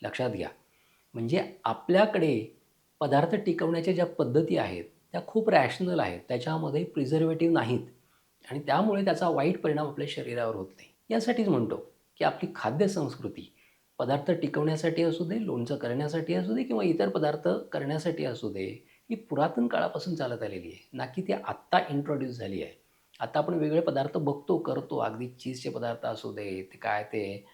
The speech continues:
अ, आता मला त्याची नावं पण नाही आठवत आहेत, फास्ट फूड, जंक फूड. परंतु आपल्या ज्या पद्धती आहेत, त्याच्यामुळे आपलं पोट पण चांगलं राहतं, आपलं शरीर चांगलं राहतं, आपल्याला कोणते आजार होत नाहीत आणि आपण दीर्घायुषी होऊ शकतो.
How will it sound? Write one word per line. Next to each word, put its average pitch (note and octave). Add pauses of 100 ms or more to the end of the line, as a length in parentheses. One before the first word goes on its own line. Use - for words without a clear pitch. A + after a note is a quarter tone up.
(320)
अ, A2
आता A2
मला A#2
त्याची A#2+
नावं A#2+
पण C#3+
नाही C#3+
आठवत G#2+
आहेत, G#2+
फास्ट G2+
फूड, A#2 (220)
जंक G#2+
फूड. G2+ (720)
परंतु D3
आपल्या F3
ज्या G#3+
पद्धती D#3+
आहेत, A2 (320)
त्याच्यामुळे A2+
आपलं -
पोट B2+
पण D3+
चांगलं D3+
राहतं, D3
आपलं B2+
शरीर C3
चांगलं D#3
राहतं, D#3+
आपल्याला D3+
कोणते C#3
आजार D3
होत D#3+
नाहीत D3+ (720)
आणि A#2+
आपण C3+ (360)
दीर्घायुषी A#2+
होऊ G2
शकतो. -